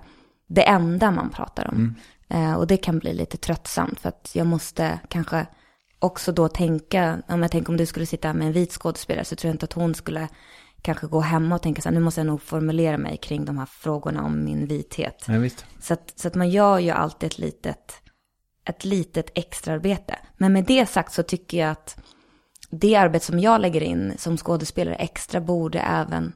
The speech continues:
Speaker 1: andra skådespelare göra,
Speaker 2: Mm.
Speaker 1: tänker jag. För att om man är vit så borde man också göra den analysen och kanske jobba med, "Vad säger det här? Vad säger min vithet?" Så det är egentligen inte ett negativt arbete. Det är, det är, fler borde ta efter det.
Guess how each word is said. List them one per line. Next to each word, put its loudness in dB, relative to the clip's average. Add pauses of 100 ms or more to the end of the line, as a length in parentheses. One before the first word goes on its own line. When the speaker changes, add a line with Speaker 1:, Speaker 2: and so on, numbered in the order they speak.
(340)
Speaker 1:
andra 0
skådespelare -6
göra, 0
Speaker 2:
Mm. -6 (180)
Speaker 1:
tänker -2
jag. -4
För -4
att -8 (500)
om -2
man 2
är 2
vit 0
så -10
borde -2
man 0
också -4
göra 0
den -6
analysen -4
och -14
kanske -12
jobba -8
med, -10 (320)
"Vad -4
säger -2
det -8
här? -6
Vad -10
säger -4
min -4
vithet?" -8 (540)
Så -6
det -2
är 2
egentligen -2
inte -4
ett -10
negativt -2
arbete. -12
Det -4
är, -8
det -6
är, -6 (160)
fler 4
borde -2
ta -8
efter -10
det. -10